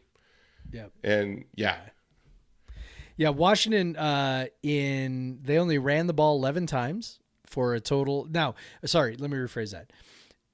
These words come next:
Speaker 1: Eleven designed runs for a total of thirty-seven yards. Now, I know that their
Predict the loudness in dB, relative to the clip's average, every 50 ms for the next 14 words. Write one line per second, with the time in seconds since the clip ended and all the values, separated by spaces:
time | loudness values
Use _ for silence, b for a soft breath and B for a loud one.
0 | _ _ -4 -2 0 2 2 2 2 0 0 -2 -4 -2 0 0 0 2 4 4
1 | 4 4 4 4 2 0 -4 -8 -10 -12 -12 -14 -12 -10 -10 -10 -10 -14 -16 _
2 | _ _ _ _ _ _ _ _ -16 -14 -2 2 2 4 4 4 4 4 4 2
3 | 2 0 -2 -2 -4 -8 -8 -2 2 4 4 4 4 2 0 -2 -4 -12 0 4
4 | 6 6 6 4 2 2 0 0 0 0 -2 -4 -6 -6 -6 -8 -8 -2 0 2
5 | 4 4 6 6 6 6 4 4 4 2 2 2 0